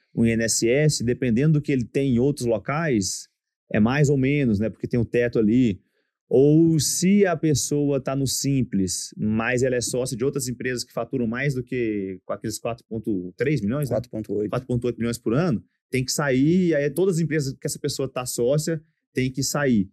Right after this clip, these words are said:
Speaker 2: É, não pode ser enquadrado
Speaker 1: Não
Speaker 2: no
Speaker 1: pode ser
Speaker 2: Simples.
Speaker 1: enquadrado no Simples. Então, é,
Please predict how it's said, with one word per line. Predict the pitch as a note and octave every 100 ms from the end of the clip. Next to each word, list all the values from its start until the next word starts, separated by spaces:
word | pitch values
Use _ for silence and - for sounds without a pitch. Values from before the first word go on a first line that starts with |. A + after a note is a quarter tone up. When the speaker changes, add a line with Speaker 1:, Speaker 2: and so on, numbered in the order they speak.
| -
Speaker 2:
É, | G#2+
não | G#2+
pode | G#2 G#2 G#2
ser | -
enquadrado | G#2+ A2 F#2+ G#2
Speaker 1:
Não | A#2 C3
Speaker 2:
no |
Speaker 1:
pode | B2+ C3
ser |
Speaker 2:
Simples. | C#3
Speaker 1:
enquadrado | C3 B2 B2
no |
Simples. | B2+ B2 B2 G#2
Então, | A2 G#2+ A#2 G2 _ _ -
é, | A2+ A#2 A2 A2 G#2